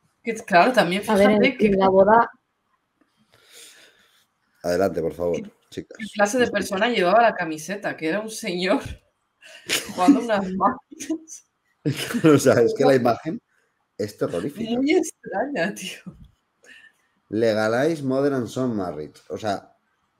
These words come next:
Speaker 3: marriage. ¿Tú te das cuenta de que un tío reivindicando esto, obviamente, tiene problemas? Hay algo que
Speaker 1: Sí.
Speaker 3: localizar y solucionar.
Speaker 1: Uno,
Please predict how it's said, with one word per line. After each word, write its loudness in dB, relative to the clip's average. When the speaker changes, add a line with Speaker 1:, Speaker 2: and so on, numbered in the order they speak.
Speaker 3:
marriage. -8
¿Tú -12
te -2
das 0
cuenta -4
de -14
que -4
un -4
tío 2
reivindicando -2
esto, -2
obviamente, -2
tiene -6
problemas? -6
Hay 0
algo 2
que -2
Speaker 1:
Sí. 2
Speaker 3:
localizar 0
y -2
solucionar. -6
Speaker 1:
Uno, -4